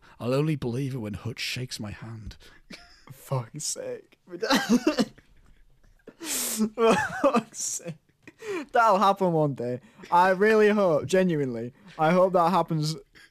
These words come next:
Speaker 2: to one of us someday, and we can, uh, whilst the other one's in the room,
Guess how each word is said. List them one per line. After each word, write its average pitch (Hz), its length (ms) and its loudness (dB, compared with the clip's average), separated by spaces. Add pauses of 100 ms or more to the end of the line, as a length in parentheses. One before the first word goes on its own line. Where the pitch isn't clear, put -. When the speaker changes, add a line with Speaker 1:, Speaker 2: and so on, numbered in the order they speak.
(240)
Speaker 2:
to 185 180 6
one 180 300 4
of 147 140 2
us 139 280 2 (280)
someday, 160 760 4
and 160 120 -2
we 170 100 2
can, 160 320 -4
uh, 160 80 0 (160)
whilst 175 260 2
the 180 100 4
other 160 140 2
one's 156 220 0
in 156 120 0
the 151 100 -2
room, 139 360 -2